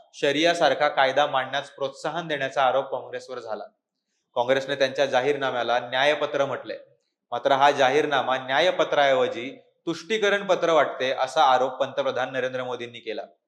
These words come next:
काँग्रेसच्या जाहीरनाम्यात भारतीय आकांक्षांचे नाही,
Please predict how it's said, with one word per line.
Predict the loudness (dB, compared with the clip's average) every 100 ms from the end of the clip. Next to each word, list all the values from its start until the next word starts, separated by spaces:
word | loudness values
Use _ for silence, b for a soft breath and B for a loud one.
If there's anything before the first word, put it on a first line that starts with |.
| _ -8
काँग्रेसच्या | -2 -2 0 -2
जाहीरनाम्यात | 0 0 -2 -4 -6 -8
भारतीय | -8 -4 -4 -4 2
आकांक्षांचे | 2 2 -2 -8 -12 -10 -10
नाही, | -10 -10